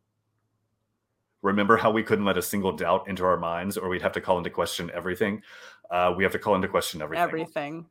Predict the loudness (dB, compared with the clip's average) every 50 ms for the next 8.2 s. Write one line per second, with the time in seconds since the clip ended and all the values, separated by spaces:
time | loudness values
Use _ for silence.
0 | _ _ _ -4 -2 0 0 0 0 0 0 0 0 0 -2 -4 -6 -4 -6 -8
1 | -8 -8 -6 -6 -6 -6 -8 -10 -12 -18 -20 _ _ _ _ _ _ _ _ -6
2 | 0 4 6 6 8 8 6 6 4 0 2 2 2 2 2 2 2 2 2 2
3 | 2 2 2 2 2 0 2 2 2 2 4 2 2 2 2 0 0 0 0 0
4 | 0 -2 -2 -4 -6 -12 0 2 2 2 4 2 2 2 2 2 2 2 4 4
5 | 2 2 2 0 0 0 0 -4 -2 -2 -4 -6 -2 2 2 4 4 2 2 2
6 | 4 4 4 4 6 8 10 10 10 8 6 2 0 -2 -2 -4 -4 -2 -2 -2
7 | -2 -4 -10 _ _ _ -8 -8 -4 0 2 4 6 6 6 6 6 6 6 6
8 | 6 6 4 2